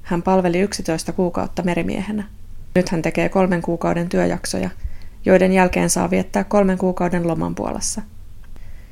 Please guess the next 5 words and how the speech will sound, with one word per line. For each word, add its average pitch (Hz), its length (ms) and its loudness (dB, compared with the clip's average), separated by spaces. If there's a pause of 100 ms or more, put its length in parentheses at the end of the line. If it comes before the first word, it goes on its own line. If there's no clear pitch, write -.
(140)
Ukrainassa 208 520 4
Maxim 196 340 2
opiskeli 180 460 0
insinööriksi 175 680 2
yliopistossa, 185 800 0